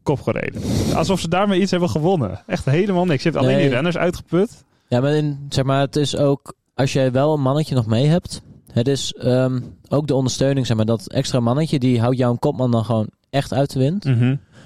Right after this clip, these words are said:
Speaker 2: Want op een duur, zeg maar, als ze dan bijvoorbeeld met zo'n elitegroepje rijden, en s-, dan gaat, zeg maar, gaan ze het gewoon op het kantje zetten, waardoor jij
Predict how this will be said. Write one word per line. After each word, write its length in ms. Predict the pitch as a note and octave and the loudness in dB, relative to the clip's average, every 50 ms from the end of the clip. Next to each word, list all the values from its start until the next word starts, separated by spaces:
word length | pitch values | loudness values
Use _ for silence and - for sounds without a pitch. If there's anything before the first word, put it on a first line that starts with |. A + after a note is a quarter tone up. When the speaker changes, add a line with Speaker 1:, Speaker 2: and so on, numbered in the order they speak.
| - - _ | -20 -10 _
Speaker 2:
Want 360 | - B2 B2+ C3 C3 B2 - - | -2 0 0 0 -2 -6 -10 -8
op 140 | - - B2 | -4 -2 0
een 60 | B2+ | 0
duur, 200 | B2+ C#3 D3+ D3 | 2 2 2 2
zeg 100 | B2+ C#3+ | 0 0
maar, 80 | B2 A#2+ | 0 0
als 80 | A#2+ A#2 | 0 0
ze 60 | - | 0
dan 180 | B2+ B2 B2 B2 | 0 0 0 0
bijvoorbeeld 380 | A#2+ A2 - C3 B2 B2 A#2 | 0 0 0 0 0 0 -2
met 100 | - B2+ | -2 0
zo'n 80 | G2 A2 | 0 2
elitegroepje 540 | A2+ B2 C3+ - D3 - - G#2+ - - G#2+ | 2 2 0 -2 -2 -4 -4 -4 -4 -4 -4
rijden, 440 | G2 F#2+ F#2 F#2+ F#2+ G#2 C3 C#3+ - _ _ _ _ _ _ | -2 -2 0 0 0 -2 -2 -4 -6 _ _ _ _ _ _
en 200 | _ - A#2+ A#2+ | _ -2 -2 -2
s-, 80 | A2 - - | -2 -4 -10
dan 220 | - - A2+ A2+ A2 | -6 -2 -2 -2 0
gaat, 300 | - B2 A#2+ A#2 - - | -2 -2 -2 -2 -2 -4
zeg 120 | - A#2 | -4 -2
maar, 440 | A2 A2+ A2+ A2 A2 A2 A2 A2+ B2 C#3+ _ _ _ _ _ _ _ _ _ _ _ _ | -2 0 0 0 0 0 -2 -4 -6 -10 _ _ _ _ _ _ _ _ _ _ _ _
gaan 260 | - - - B2+ C3 | -8 -4 -2 -2 0
ze 60 | B2+ | -2
het 100 | B2 - | -2 -2
gewoon 180 | - B2+ A#2 A#2 | -2 -2 0 0
op 120 | - A2 | -2 -2
het 100 | A2+ - | -4 -4
kantje 320 | - - A#2 C3 C#3 - B2 | -2 -2 -2 -2 -2 -4 -2
zetten, 260 | A2 A2+ G2+ - A2 | -2 -2 -2 -2 0
waardoor 280 | G#2+ G#2+ G#2 A2+ A2+ A2+ | 0 0 2 0 0 2
jij 420 | A2+ G#2+ G#2+ G#2+ G#2+ G#2 G#2+ - | 2 2 2 0 0 -2 -4 -8